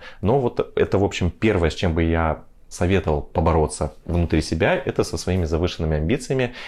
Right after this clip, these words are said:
и с принятием понимания того, что не бывает сверхбыстрых результатов. Для всего нужно определённое время. И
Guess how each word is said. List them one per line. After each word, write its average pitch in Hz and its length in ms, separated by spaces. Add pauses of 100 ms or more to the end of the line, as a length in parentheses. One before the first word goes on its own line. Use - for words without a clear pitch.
(200)
и 170 220
с - 160
принятием 104 580
понимания 90 540
того, 98 480 (180)
что 110 320
не 107 140
бывает 82 480 (200)
сверхбыстрых 87 1200
результатов. 78 640 (140)
Для 85 480
всего 110 380
нужно 98 320
определённое 78 560
время. 135 400
И 127 360